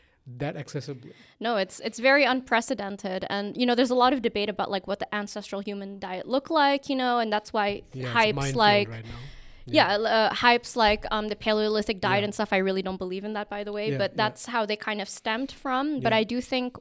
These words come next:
Speaker 2: one thing that does come from the literature and a lot of anthropologists and stuff agree on as well is the element of seasonality. So
Speaker 1: Right, yeah.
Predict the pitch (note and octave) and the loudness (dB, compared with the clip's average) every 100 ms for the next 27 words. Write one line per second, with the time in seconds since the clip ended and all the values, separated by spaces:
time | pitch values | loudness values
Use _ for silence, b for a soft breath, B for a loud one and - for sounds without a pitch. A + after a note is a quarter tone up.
0 | - G3+ G#3+ G#3+ A#3 A3+ A3 G3+ G3 - | -14 -2 2 2 0 -4 -2 -2 -4 -8
1 | G3 G#3 - A#3 G#3+ G#3+ G3+ G3+ G#3+ G#3+ | -4 -4 -4 -6 -4 -4 -4 -4 -4 -4
2 | G3 F#3 F#3+ G3 G3+ G3+ G3 F#3+ - G3+ | -6 -4 -4 -6 -6 -4 -4 -4 -6 -8
3 | - B3 B3+ A#3 A#3 A#3 - G#3 G#3 G3 | -2 0 2 -2 -6 -8 -6 -6 -6 -6
4 | G#3+ G3 G3 F#3+ - G3+ F#3 F#3 G#3+ G#3 | -6 -6 -8 -10 -6 -4 -4 -4 -4 -4
5 | G3 - B B B _ - A#3 A#3+ B3 | -4 -10 B B B _ 2 4 4 0
6 | A3+ - A3+ G#3+ F#3+ F#3 G3 - - - | -2 -2 -4 -2 -4 -4 -6 -8 -8 -10
7 | G#3 C#3+ F3+ | -4 -2 2